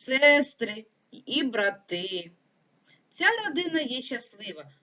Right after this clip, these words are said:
бо всі разом вони сила. Це підтримка і розуміння, це повага, це покоріння. Діти, у кожного з вас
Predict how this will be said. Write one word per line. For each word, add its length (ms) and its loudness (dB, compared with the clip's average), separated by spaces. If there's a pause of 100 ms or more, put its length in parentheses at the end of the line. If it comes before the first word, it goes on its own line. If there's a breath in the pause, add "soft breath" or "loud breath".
(280)
бо 60 -16
всі 340 -10
разом 600 -4 (760)
вони 260 -18
сила. 680 -14 (420)
Це 220 -2
підтримка 760 0 (400)
і 120 -4
розуміння, 840 -6 (160)
це 180 0
повага, 800 -4 (200)
це 300 6
покоріння. 1120 0 (600 soft breath)
Діти, 360 -8 (120)
у 60 -14
кожного 500 -12
з 100 -20
вас 320 -8